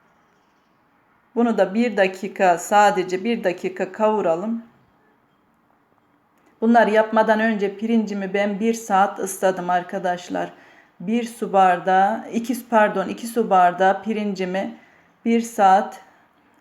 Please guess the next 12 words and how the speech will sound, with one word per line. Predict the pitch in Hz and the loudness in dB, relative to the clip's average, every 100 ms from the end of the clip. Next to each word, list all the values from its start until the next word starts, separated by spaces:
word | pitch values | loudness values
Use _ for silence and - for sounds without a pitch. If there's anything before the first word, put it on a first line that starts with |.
| _ _ - | _ _ -6
ısladım | 220 - 220 190 190 220 233 - _ _ _ _ - | -6 -2 2 2 2 -2 -4 -8 _ _ _ _ -8
ve | 214 214 | -6 -8
güzelce | 190 208 220 214 185 190 | -10 -2 2 4 4 0
yıkadım. | 220 233 208 202 190 | 0 0 0 0 -6
Pirincimi | 208 202 208 220 220 | -6 -6 -4 -2 -4
ilave | 190 185 180 175 170 | 0 4 4 4 -2
ediyorum. | 165 170 175 175 220 233 - _ _ _ _ _ _ _ _ - | -6 -4 -4 -2 -4 -4 -8 _ _ _ _ _ _ _ _ -6
Pirincimi | 233 233 226 226 214 | 0 2 2 0 0
de | 190 170 | -2 -4
bir | 208 | -6
iki | 226 233 | -6 0
dakika | 190 175 - 190 - 214 226 | 2 2 -2 -6 -2 -2 -2